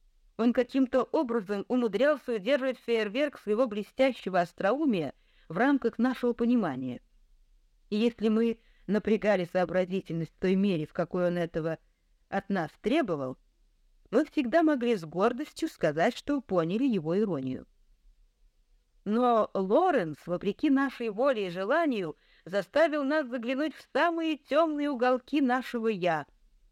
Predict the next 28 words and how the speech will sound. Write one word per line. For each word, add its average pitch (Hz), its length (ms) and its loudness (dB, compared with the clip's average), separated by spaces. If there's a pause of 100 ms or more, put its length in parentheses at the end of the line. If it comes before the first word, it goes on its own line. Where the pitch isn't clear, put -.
(300)
Он 214 160 0
указал 233 400 2
нам 254 240 2
путь 254 260 -4
из 240 160 0
юности 220 760 -2 (460)
и 165 60 -6
показал, 196 480 0
что 226 300 0
он 226 260 2
нелегок. 165 680 -2 (1600)
Нед, 240 500 2
с - 40 -20
которым 190 380 0
я 185 140 0
пыталась 185 480 0
поговорить 180 480 -2
о 180 100 2
Лоренсе 196 540 -2 (340)
в 190 40 2
одну 202 240 2
из 196 140 -2
наших 196 360 -4
редких, 208 440 -2
спокойных 214 640 0 (320)
и 202 80 -2
разочаровывающих 208 960 -2
встреч, 220 520 -2